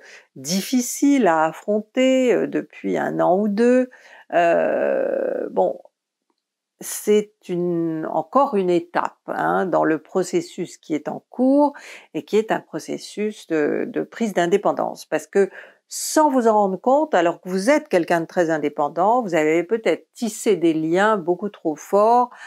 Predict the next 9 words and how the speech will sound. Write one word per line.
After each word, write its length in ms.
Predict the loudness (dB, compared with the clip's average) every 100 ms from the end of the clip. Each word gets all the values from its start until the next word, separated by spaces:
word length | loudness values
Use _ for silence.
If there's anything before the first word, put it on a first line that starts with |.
| -20 -14
avec 460 | -2 2 2 0 -2
quelqu'un, 1000 | -2 -2 -4 -2 2 4 4 2 0 -4
avec, 540 | 0 0 2 0 0 0
euh, 340 | 2 2 0
une 160 | 0 -2
entreprise, 920 | -4 -8 -12 -4 0 0 0 -2 -2
avec, 760 | 0 2 0 2 0 0 -4 -2
euh, 520 | 0 0 0 -2 -6 -10 _ _ _ -6
euh, 120 | -4